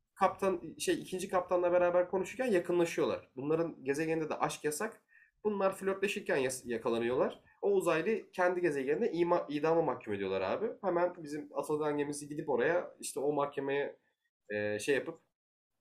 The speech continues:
e, el atıp böyle etik tartışmalara girip kurtarmaya çalışacaklar kızı falan. Böyle bir şey, kız demiş.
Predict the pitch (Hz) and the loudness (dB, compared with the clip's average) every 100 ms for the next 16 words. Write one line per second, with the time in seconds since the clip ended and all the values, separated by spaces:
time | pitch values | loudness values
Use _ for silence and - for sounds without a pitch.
0 | _ _ _ _ _ _ 117 117 165 139 | _ _ _ _ _ _ 0 4 4 2
1 | - - 160 165 - - 151 - 180 175 | 0 0 2 2 0 2 2 2 2 2
2 | 151 226 - - 190 180 170 123 - - | 4 0 -2 0 4 4 4 0 -4 -6
3 | 95 - - - 143 135 143 113 - 85 | -6 -6 -10 -6 -2 4 2 2 -6 -10
4 | 107 98 87 - - | -10 -8 -10 -10 -16